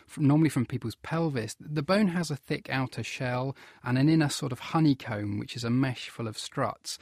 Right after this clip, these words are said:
And in a young person, the, the, the outer shell is nice and thick, and the h-, the honeycomb mesh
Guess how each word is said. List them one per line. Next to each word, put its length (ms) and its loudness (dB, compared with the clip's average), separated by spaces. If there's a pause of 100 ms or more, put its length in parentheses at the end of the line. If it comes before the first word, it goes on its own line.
(240)
And 120 -2
in 100 2
a 40 4
young 280 0
person, 440 -2
the, 180 -2
the, 240 -4
the 180 -4
outer 240 -2
shell 240 -4
is 100 -8
nice 280 -8
and 100 -8
thick, 460 -6
and 120 -2
the 60 -6
h-, 320 -14
the 140 -6
honeycomb 640 0
mesh 340 -2